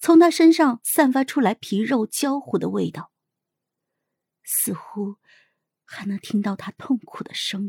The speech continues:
吟声。我想救他，可我无能为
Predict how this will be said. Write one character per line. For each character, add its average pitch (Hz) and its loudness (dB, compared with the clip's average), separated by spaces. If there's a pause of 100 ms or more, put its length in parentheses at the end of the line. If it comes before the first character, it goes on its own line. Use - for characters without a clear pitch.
吟 160 -8
声。 - -10 (2250)
我 185 -6
想 170 -6
救 180 -10
他， - -20 (1160)
可 - -8
我 226 -8
无 190 -6
能 165 -8
为 185 -16